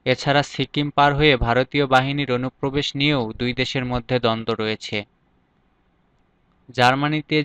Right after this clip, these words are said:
জি টোয়েন্টি সম্মেলনের পাশাপাশি আজ শনিবার ভারতের প্রধানমন্ত্রী নরেন্দ্র মোদী ও চীনের প্রেসিডেন্ট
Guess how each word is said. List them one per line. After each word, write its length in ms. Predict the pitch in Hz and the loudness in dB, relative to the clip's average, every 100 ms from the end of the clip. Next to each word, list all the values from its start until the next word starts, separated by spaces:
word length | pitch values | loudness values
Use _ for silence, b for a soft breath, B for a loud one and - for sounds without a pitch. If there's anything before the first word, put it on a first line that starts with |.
| 135 | -2
জি 360 | - 135 139 135 | -4 -2 -2 -2
টোয়েন্টি 380 | 139 135 135 139 | -2 -2 -2 -8
সম্মেলনের 720 | - 147 147 147 151 156 151 | -4 -4 -2 -2 -2 -2 -2
পাশাপাশি 720 | 151 - 160 160 - 113 104 _ - | -4 -4 -4 -4 -2 -4 -6 _ -6
আজ 160 | 120 - | -4 -2
শনিবার 580 | - 127 131 135 131 - | -2 -2 0 4 4 4
ভারতের 340 | 117 123 - - | 0 0 -4 -6
প্রধানমন্ত্রী 580 | 127 139 143 143 - 123 | -6 -4 -6 -6 -6 -4
নরেন্দ্র 440 | 117 123 123 131 | -4 -4 -6 -6
মোদী 360 | 131 135 147 117 | -6 -4 -4 -4
ও 140 | 113 | -8
চীনের 320 | - 123 131 | -10 -8 -6
প্রেসিডেন্ট 540 | - 143 - 156 139 | -6 -8 -6 -2 -2